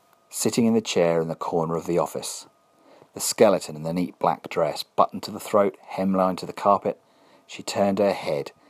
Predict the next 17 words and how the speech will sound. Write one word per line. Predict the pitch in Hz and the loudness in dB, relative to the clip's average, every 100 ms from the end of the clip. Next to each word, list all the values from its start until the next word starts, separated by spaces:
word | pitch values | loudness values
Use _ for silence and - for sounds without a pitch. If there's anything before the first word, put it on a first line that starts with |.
| _ - | _ -14
to | 82 | -6
meet | 85 95 | -4 -4
the | 92 | -4
gaze | 85 80 71 71 | 0 0 0 -6
of | 73 | -8
the | |
man | 76 82 73 71 | -2 0 0 -4
in | |
the | 67 | -10
blooded | 78 71 73 | -2 -2 -2
tie. | - 87 69 - _ _ _ _ _ _ _ _ _ _ _ _ _ _ - _ - | 0 2 2 0 _ _ _ _ _ _ _ _ _ _ _ _ _ _ -20 _ -12
She | - 127 | -2 0
had | 117 104 | 4 2
three | - 135 127 | 2 2 6
eye | 127 | 6
sockets | 120 - - - - | 4 -2 -6 -8 -6
now, | 85 90 127 | -2 -2 -4